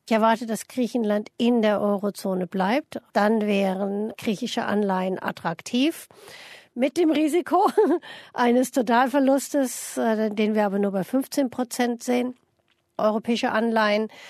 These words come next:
werden im Laufe dieses Jahres noch gewinnen können. Zinsen erst runter und dann wieder etwas rauf.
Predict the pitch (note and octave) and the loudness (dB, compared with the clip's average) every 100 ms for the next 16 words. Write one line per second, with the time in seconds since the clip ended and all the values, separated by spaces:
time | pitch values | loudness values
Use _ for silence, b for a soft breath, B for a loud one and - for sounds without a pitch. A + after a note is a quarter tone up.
0 | B B B A3+ A3 B3 A3 G#3 G#3+ B3 | B B B 0 0 2 0 2 0 0
1 | A3+ G#3+ G3+ G3+ F#3+ A3 G3+ G3+ G3+ G#3 | -2 -2 -2 -4 -6 -4 -2 -2 -4 -6
2 | - - - A3 G3 - A#3 F#3+ G#3+ A3 | -6 -10 -2 0 0 -2 -4 0 2 2
3 | G#3+ - - A3 A#3+ C#4 D#4+ G#4 _ _ | 0 -4 0 2 2 2 0 -4 _ _
4 | - C4+ G#3 A3+ - G3 - A3 C#4+ D#4 | -2 0 0 -2 -2 -4 -4 -2 0 0
5 | C#4 - A3+ G#3 G3 F#3 F#3 G3+ F#3+ G3+ | -2 -2 -6 -2 0 0 0 -2 -2 -6
6 | - E3 F3+ - | -4 -4 -4 -8